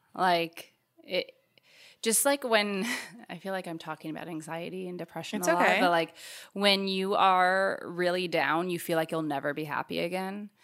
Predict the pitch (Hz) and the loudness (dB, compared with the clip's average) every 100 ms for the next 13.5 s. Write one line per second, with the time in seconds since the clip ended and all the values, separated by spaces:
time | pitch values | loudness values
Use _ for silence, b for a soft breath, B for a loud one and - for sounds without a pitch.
0 | b - 226 262 262 254 240 254 185 175 | b 0 2 0 -2 -2 -2 -2 0 -2
1 | 165 190 180 180 175 - 175 170 165 160 | 0 2 2 2 -2 -2 -2 0 0 0
2 | 165 175 165 165 160 143 143 - 180 180 | 0 0 0 0 -2 -2 -2 -2 0 0
3 | 185 202 196 190 - B B B B - | -2 -6 -8 -8 -10 B B B B -20
4 | - - - 214 226 190 165 165 180 226 | -16 -14 2 6 6 4 0 2 2 0
5 | 269 - 214 - 240 247 233 233 - - | -4 0 0 4 4 4 2 -6 -4 -2
6 | 170 151 170 214 247 254 269 220 208 - | 0 0 0 -2 -6 -6 -4 -6 -6 -12
7 | 185 180 233 262 175 160 - - 196 185 | -12 -4 -2 -2 -4 -8 -12 -4 -2 -2
8 | 190 196 196 208 196 190 185 185 175 170 | -2 -4 -4 -4 -6 -8 -8 -8 -6 -8
9 | - 156 - 165 165 151 165 170 - 196 | -4 -4 -4 -6 -6 -4 -4 -4 2 2
10 | 226 233 180 175 185 - 214 - 190 185 | 4 2 0 -2 -2 -4 -6 -2 0 -2
11 | 190 - 175 - 170 180 185 175 175 175 | -4 -10 -10 -10 -8 -8 -6 -8 -8 -8
12 | 151 165 160 165 156 165 165 165 156 160 | -8 -10 -6 -4 -4 -4 -6 -6 -4 -2
13 | 151 156 156 156 | -2 -2 -2 -4